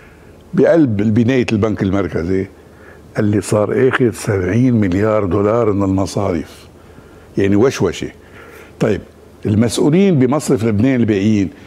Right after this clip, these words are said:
كانوا عم يعرفوا، وكانوا عم يعرفوا إنه من سنة ألفين وخمسطعش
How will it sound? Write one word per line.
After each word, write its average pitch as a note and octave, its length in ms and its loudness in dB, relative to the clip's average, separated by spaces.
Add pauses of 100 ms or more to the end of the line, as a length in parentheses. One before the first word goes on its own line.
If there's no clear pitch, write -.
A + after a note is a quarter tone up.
(240)
كانوا D#3+ 260 2
عم B2 160 0
يعرفوا، F3 540 0 (440)
وكانوا D3 340 0
عم C#3 160 2
يعرفوا F3 460 0
إنه C#3+ 180 2
من B2+ 120 2
سنة D#3 240 0
ألفين C#3 360 2
وخمسطعش A#2+ 760 0